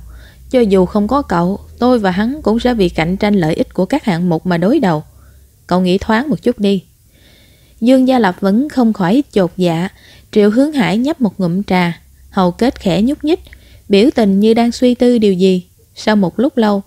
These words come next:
anh đặt chén trà xuống, nhẹ giọng hỏi: "Nếu lại có thêm một cơ hội nữa, cậu có còn muốn trốn không?"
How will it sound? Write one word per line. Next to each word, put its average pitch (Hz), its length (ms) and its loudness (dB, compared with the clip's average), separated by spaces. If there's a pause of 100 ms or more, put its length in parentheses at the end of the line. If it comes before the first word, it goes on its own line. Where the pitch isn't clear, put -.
(320)
anh 202 320 -2
đặt 175 220 -2
chén 262 260 -2
trà 170 220 0
xuống, 247 300 -2 (300)
nhẹ 175 240 -2
giọng 170 240 0
hỏi: 190 340 -4 (1700)
"Nếu 233 180 2
lại 175 180 2
có 247 200 0
thêm 214 220 2
một 175 140 -2
cơ 196 160 2
hội 170 240 2
nữa, 208 380 -2 (300)
cậu 175 440 -2
có 233 100 -4
còn 175 260 -2
muốn 233 140 0
trốn 285 260 -2
không?" 233 220 -2